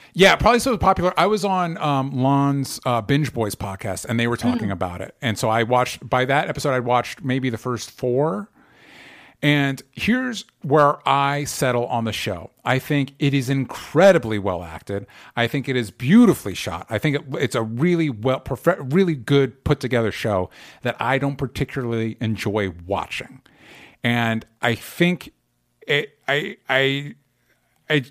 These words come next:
Speaker 1: I mean, I don't know if it's because it's like, it's a lot of just characters yelling at each other a lot. <laughs> Like, it's just, but I think for me, and this was the one, are you, have you watched the whole show?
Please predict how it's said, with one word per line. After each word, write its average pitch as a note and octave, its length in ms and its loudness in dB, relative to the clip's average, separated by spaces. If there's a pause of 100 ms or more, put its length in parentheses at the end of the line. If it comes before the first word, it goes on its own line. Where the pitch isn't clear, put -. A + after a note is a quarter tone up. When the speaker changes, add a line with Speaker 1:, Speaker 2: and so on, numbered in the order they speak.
(400)
Speaker 1:
I - 160 -18
mean, E3 140 -4
I D3 100 4
don't D#3+ 120 4
know D#3+ 80 4
if C#3 40 0
it's - 120 -6
because C#3 240 0
it's - 100 -8
like, B2+ 180 0
it's B2+ 120 -4
a C3 60 -4
lot A#2+ 140 -2
of A#2+ 60 0
just G#2+ 240 -8
characters A2 380 -6
yelling G#2+ 260 -2
at D#3+ 60 -4
each E3 140 -10
other F3 160 -4
a F3+ 80 -4
lot. G3+ 280 -8
<laughs> - 0 -
Like, D3 260 4
it's F#3 140 4
just, D3+ 280 2 (440)
but D3+ 200 6
I C3+ 60 6
think F#3+ 200 0
for D3 160 -2
me, C#3 720 2 (260)
and C3 120 4
this E3 160 2
was F3+ 140 -4
the E3 80 -2
one, C#3 300 0
are - 120 4
you, D#3+ 160 0
have D#3+ 100 2
you G3 100 2
watched F#3 220 2
the C3 60 -2
whole C#3 140 -4
show? G2+ 300 -8